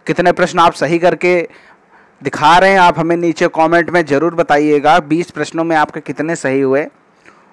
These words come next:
उम्मीद करता हूँ पन्द्रह प्लस सबके सही होंगे। तो चलिए शुरू करते हैं आज का वीडियो। दोस्तों, ये वीडियो डीएलएड, यूपी टेट, सी टेट और सुपर टेट सब में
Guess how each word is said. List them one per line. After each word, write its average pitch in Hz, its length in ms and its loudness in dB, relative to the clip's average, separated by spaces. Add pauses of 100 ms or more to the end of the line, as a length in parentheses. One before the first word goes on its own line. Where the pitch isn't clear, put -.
उम्मीद 165 260 0
करता 180 280 0
हूँ 190 180 2
पन्द्रह 202 400 2
प्लस 208 280 0 (360)
सबके 185 380 -2
सही 180 240 2
होंगे। 170 320 0 (440)
तो 156 40 -8
चलिए 190 320 2
शुरू 185 260 0
करते 185 280 0
हैं 190 180 2
आज 170 220 2
का 175 140 2
वीडियो। 165 520 0 (340)
दोस्तों, 160 260 0
ये 196 100 4
वीडियो 170 380 4
डीएलएड, 170 440 2
यूपी 170 280 -2
टेट, 185 220 -2
सी 156 200 -2
टेट 175 240 0
और 175 100 0
सुपर 156 300 -2
टेट 180 260 -2
सब 139 200 -2
में 175 360 -4